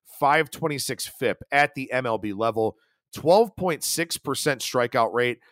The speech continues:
nine point eight percent walk rate, and thirty-seven and two thirds. Just came back, made his first start in little over a month, gave up five runs on six hits to the Twins,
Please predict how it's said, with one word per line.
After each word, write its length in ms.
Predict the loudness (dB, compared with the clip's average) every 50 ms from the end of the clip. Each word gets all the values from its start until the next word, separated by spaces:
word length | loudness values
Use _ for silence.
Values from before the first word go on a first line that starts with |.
| _ _ _
nine 400 | -6 -2 0 2 2 2 0 -2
point 260 | -2 -2 0 0 0
eight 200 | -2 -4 -6 -6
percent 360 | -8 -8 -6 -4 -4 -4 -2 0
walk 320 | 2 4 4 4 4 2
rate, 220 | 0 -2 -2 -2 -4
and 160 | -10 -12 -6
thirty-seven 560 | -4 -4 -4 -4 -4 -4 -2 -2 -2 -2 -4
and 140 | -6 -10 -8
two 200 | -8 -8 -8 -8
thirds. 460 | -6 -6 -4 -2 -2 -2 -4 -6 -10 -16 _ _ _ _ _ _ _ _
Just 240 | -2 -2 0 0 -2
came 240 | -2 -2 -2 -2 0
back, 320 | 2 4 4 4 2 0
made 160 | -2 -2 -2 -2
his 140 | -2 -2
first 260 | -2 -4 -4 -2 -2 -2
start 320 | 0 2 2 2 2 0
in 260 | -6 -14 -14 -14 -10 -4
little 200 | -2 0 0 2
over 240 | 0 0 0 -2 -4
a 40 | -2
month, 360 | -2 -2 -2 -2 -2 -4 -10 _ _ _ _ _ -2
gave 140 | 0 2 2
up 120 | 0 0
five 340 | 0 2 4 4 4 4 2
runs 260 | 2 0 0 -2 -4
on 140 | -6 -6 -4
six 320 | -4 -4 -4 -4 -4 -4
hits 220 | -6 -6 -6 -6 -8
to 80 | -8
the 120 | -8 -8 -10
Twins, 500 | -10 -6 -4 -2 -2 -2 -4 -6 -12